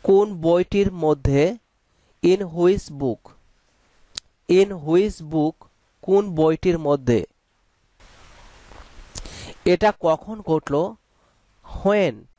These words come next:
did this happen? When did this happen?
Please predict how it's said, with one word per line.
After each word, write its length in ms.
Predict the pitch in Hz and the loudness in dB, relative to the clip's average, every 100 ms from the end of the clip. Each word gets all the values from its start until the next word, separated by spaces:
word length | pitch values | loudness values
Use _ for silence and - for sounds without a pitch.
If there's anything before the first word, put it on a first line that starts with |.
| _ - 135 | _ -14 -2
did 140 | 202 160 127 | -2 -2 -2
this 200 | 160 - | -2 0
happen? 400 | 139 151 151 117 - - _ _ _ _ _ _ 170 | -2 -2 -2 -4 -6 -20 _ _ _ _ _ _ 0
When 280 | 180 156 180 202 156 | 2 2 0 -10 -8
did 160 | 147 214 160 | -4 -4 0
this 200 | 185 185 | 0 0
happen? 500 | 147 151 165 147 104 | -2 -2 0 -2 -4